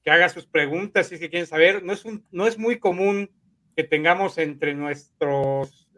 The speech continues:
eh, invitados a alguien que escriba de la manera como él lo hace. Entonces, este, sería muy interesante que nos compartieran sus,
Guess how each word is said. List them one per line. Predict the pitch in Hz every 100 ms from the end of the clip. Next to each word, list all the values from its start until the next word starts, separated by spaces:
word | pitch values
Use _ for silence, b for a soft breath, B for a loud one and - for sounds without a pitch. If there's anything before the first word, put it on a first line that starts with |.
| -
eh, | 160 143 151
invitados | 151 143 143 175 185 196 196 _ _ _ _ -
a | 139 143 143 143 143 139 147 - _ _
alguien | - 175 180 190
que | 160 143 143 147 147
escriba | 139 175 196 202 208 208
de | 151
la | 143
manera | 147 180 -
como | 143 143
él | 165
lo | 156
hace. | 156
Entonces, | 143 139 180 185 - _ _ _ _ -
este, | 139 - 147 143 -
sería | - 165
muy | 208
interesante | 208 180 160 180 175 156
que | 147 139
nos | 135 139
compartieran | - 135 147 139 160 175 165
sus, | 151 131 -